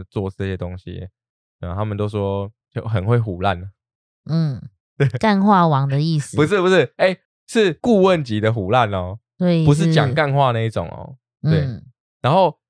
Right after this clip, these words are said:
Speaker 1: 就是常常我在演，就是可能在演讲，或者说在，在台上要跟客户在分享东西的时候，我讲一讲，我就觉得，啊，好烦哦，好官腔哦。然后我就会突然，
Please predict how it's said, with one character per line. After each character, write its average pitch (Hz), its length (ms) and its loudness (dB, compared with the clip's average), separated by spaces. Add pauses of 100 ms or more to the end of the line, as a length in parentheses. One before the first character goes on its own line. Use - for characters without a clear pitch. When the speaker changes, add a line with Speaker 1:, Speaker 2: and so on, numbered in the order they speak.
(100)
Speaker 1:
就 190 160 2
是 185 280 4
常 160 240 -2
常 131 220 0
我 110 80 0
在 143 140 0
演， 113 320 -2
就 151 120 -2
是 147 80 -2
可 123 120 -4
能 98 80 -2
在 120 80 2
演 104 260 -2
讲， 104 240 -8
或 117 140 -2
者 110 60 -2
说 104 240 -2
在， 104 440 -4 (260)
在 110 160 0
台 92 200 -6
上 101 220 -6
要 98 160 -6
跟 95 260 -8
客 101 220 -6
户 95 120 -8
在 101 140 -4
分 95 200 -4
享 - 200 -10
东 92 180 -10
西 95 100 -12
的 92 100 -8
时 107 120 -10
候， 92 80 -4
我 101 60 -4
讲 98 200 -6
一 120 40 -4
讲， 98 180 -4
我 101 60 -4
就 113 60 -2
觉 101 160 -6
得， 90 140 -6
啊， 107 160 -12 (400)
好 101 100 0
烦 101 320 -2
哦， 101 40 -2
好 98 120 0
官 120 260 -2
腔 104 260 -4
哦。 95 200 -6 (440)
然 107 100 2
后 123 80 2
我 110 80 2
就 131 100 0
会 139 80 2
突 143 140 -4
然， 107 320 0